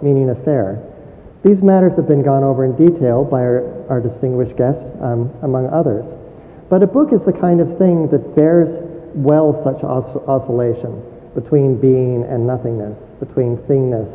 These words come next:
and consciousness. A book is a material thing with a history. It is also an ineffable something or no thing that enables consciousness, or the vanishing of consciousness. Finally,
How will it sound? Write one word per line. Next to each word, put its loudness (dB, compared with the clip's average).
and -2
consciousness. -6
A 0
book 4
is 2
a 6
material 4
thing 2
with 2
a 2
history. 0
It 2
is 4
also 2
an 2
ineffable 0
something -4
or 2
no 4
thing -6
that -2
enables -2
consciousness, -6
or 0
the 0
vanishing 0
of -6
consciousness. -8
Finally, 0